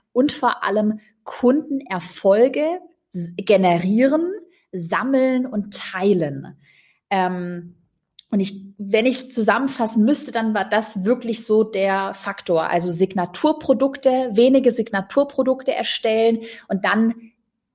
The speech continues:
immer wieder launchen, immer wieder mit einem neuen Hook. Wir haben jetzt bald ein Live-Event, was wir haben, dann, ähm, noch eben mehr Updates und so weiter und dann eben auch wirklich immer Kundenerfolge kommunizieren. Also auch weniger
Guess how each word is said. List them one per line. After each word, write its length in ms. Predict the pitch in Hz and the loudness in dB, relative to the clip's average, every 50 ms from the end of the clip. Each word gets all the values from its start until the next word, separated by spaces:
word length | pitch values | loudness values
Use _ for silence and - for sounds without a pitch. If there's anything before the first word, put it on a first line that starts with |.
| _ | _
immer 500 | - 262 285 320 302 294 302 294 269 214 | 2 2 4 4 2 2 0 0 0 0
wieder 300 | 196 226 240 233 214 202 | 0 2 4 4 4 4
launchen, 680 | 185 175 175 190 208 240 294 311 - - - 294 285 285 294 - | 4 2 2 2 2 0 0 -2 -6 -4 -4 -4 -4 -6 -2 0
immer 320 | 427 240 226 220 208 202 | 0 2 2 0 0 -2
wieder 220 | 208 214 214 202 | 0 0 0 0
mit 220 | 190 185 185 185 - | 2 0 -2 -4 -4
einem 200 | 190 185 180 180 | -4 -4 -2 -2
neuen 440 | 180 175 175 170 175 170 170 - 302 | 0 0 0 -2 -2 -6 -4 2 4
Hook. 320 | 311 311 302 311 311 - - _ _ _ | 4 4 4 0 -8 -10 -14 _ _ _
Wir 120 | - 170 | -8 -6
haben 120 | 175 185 185 | -4 -2 -2
jetzt 360 | 180 175 - - - _ _ | -2 -2 -2 -8 -10 _ _
bald 200 | 190 175 180 180 | -2 0 0 0
ein 140 | 196 180 170 | 0 -4 -2
Live-Event, 640 | 175 185 - 233 262 262 - 220 202 214 208 214 214 | -2 0 2 2 2 2 0 0 2 2 2 2 0
was 220 | - 202 190 - - | 0 -2 -4 -2 -4
wir 140 | 202 190 185 | -4 -2 0
haben, 440 | 185 180 185 185 185 185 196 185 | 0 2 2 2 2 2 0 -2
dann, 560 | 170 180 175 175 175 175 170 170 175 175 175 170 - - - - - - - _ - - - | -2 -2 -4 -2 -4 -4 -4 -4 -4 -6 -8 -12 -16 -18 -20 -20 -20 -20 -20 _ -16 -4 -2
ähm, 520 | 160 170 170 165 156 151 147 170 165 170 - - - | -2 -2 -2 -4 -10 -10 -10 -12 -8 -8 -8 -6 -2
noch 280 | 190 208 208 - - | 0 0 2 2 2
eben 640 | - 202 196 196 190 185 180 180 185 - 151 160 - | 2 4 6 6 4 4 2 -2 -4 -6 -8 -8 0
mehr 480 | 185 190 190 190 190 185 180 - - - | 2 4 4 4 4 2 0 0 -2 -4
Updates 500 | 220 - - - - 196 202 202 202 208 | -6 -6 0 2 4 6 6 4 4 2
und 120 | 214 214 | 0 2
so 160 | 214 208 185 | 2 2 0
weiter 440 | 185 175 180 190 190 208 196 190 - | 0 0 0 0 2 2 0 0 0
und 120 | 180 175 | 0 0
dann 140 | 190 196 208 | 0 0 0
eben 220 | 196 - 208 202 196 | 2 2 2 2 2
auch 180 | - 190 - | -2 -2 2
wirklich 360 | 214 208 214 214 214 - - | 2 2 2 2 -4 -6 -2
immer 300 | - 226 226 220 220 208 | 2 4 6 6 6 4
Kundenerfolge 1080 | 208 214 - - - 247 226 220 220 226 - - 190 - - - 208 190 196 196 196 196 | 4 0 -8 -2 2 2 2 4 2 -2 -4 -4 -6 -8 -4 0 2 4 4 4 2 -2
kommunizieren. 880 | 196 - - 220 202 190 190 190 185 180 - - - - 208 196 175 | -6 -4 -4 0 0 2 2 0 -2 -2 -2 -2 0 2 2 2 2
Also 160 | 175 170 180 | 0 -2 -2
auch 220 | 170 - - - - | -2 -4 -6 -6 -4
weniger 560 | 196 214 226 226 214 208 196 190 190 190 190 | -2 0 0 0 2 2 2 2 2 0 -2